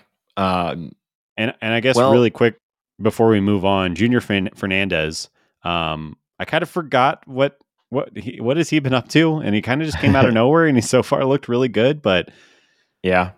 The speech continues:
Speaker 2: I don't know. I, his career has been very strange. I, I guess we wish him, we give him the old talking about birds bump and, and hope that this goes well for him.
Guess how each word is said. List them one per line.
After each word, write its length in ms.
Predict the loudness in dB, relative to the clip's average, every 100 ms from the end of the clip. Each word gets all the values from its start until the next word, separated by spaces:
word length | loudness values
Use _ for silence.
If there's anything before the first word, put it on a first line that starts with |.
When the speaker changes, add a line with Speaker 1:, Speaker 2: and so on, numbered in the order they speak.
| -6
Speaker 2:
I 60 | -2
don't 140 | 2
know. 300 | 2 0 -2
I, 20 |
his 400 | -6 -2 0 0
career 340 | -2 0 0 0
has 140 | -2
been 220 | 0 0
very 260 | 4 2 2
strange. 680 | -2 -2 0 0 -2 -4 -4
I, 360 | -2 -2 -2 -2
I 40 |
guess 280 | -2 -4 -4
we 160 | -4
wish 360 | 0 0 0 -2
him, 220 | 0 0
we 100 | -2
give 160 | 0 0
him 160 | 2 0
the 100 | 2
old 260 | 2 2 0
talking 260 | -2 0
about 240 | 0 0 -2
birds 260 | -4 -4
bump 340 | -4 -2 -2 -4
and, 240 | -6 -8
and 160 | -10 -8
hope 260 | -6 -8 -6
that 140 | -10 _ -10
this 220 | -8 -6
goes 240 | -6 -4
well 200 | -4 -4
for 180 | -4 -6
him. 200 | -8 -10